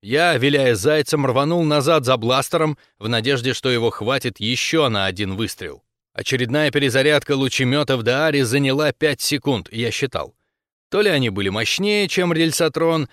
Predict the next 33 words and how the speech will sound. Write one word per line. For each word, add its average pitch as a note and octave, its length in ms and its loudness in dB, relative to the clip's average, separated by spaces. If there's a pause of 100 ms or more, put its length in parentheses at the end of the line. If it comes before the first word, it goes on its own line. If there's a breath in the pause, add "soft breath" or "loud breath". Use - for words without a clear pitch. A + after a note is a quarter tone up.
а G#2+ 120 -4
потому C#3+ 320 -2
стреляли C3+ 480 0
реже, B2+ 520 2 (320)
то G#3+ 100 2
ли F#3+ 120 2
не C3 160 2
лучшего B2+ 460 0
образца, G#2+ 580 -2
что B2+ 220 -2
более A2+ 420 2
вероятно. G#2 680 0 (540)
Подобрав G3 420 0
бластер, F#3+ 440 2
я D#3 220 2
перекатом D#3 580 0
ушел A#2+ 320 -2
от G#2+ 100 -2
сдвоенного A2 640 2
выстрела F#3+ 480 2
и F#3 180 -2
выругался. G2+ 720 -2 (480)
Лава D3+ 340 -2
прожгла C3 540 -2
плащ, E3+ 360 -2
подаренный A2 540 0
Убамой, A#2 480 0 (200)
а G#2+ 120 -2
бластер, A2 560 -2 (180)
мой A#2 240 0
единственный A2 640 -2
шанс G#2+ 300 -4
победить, A#2+ 500 -4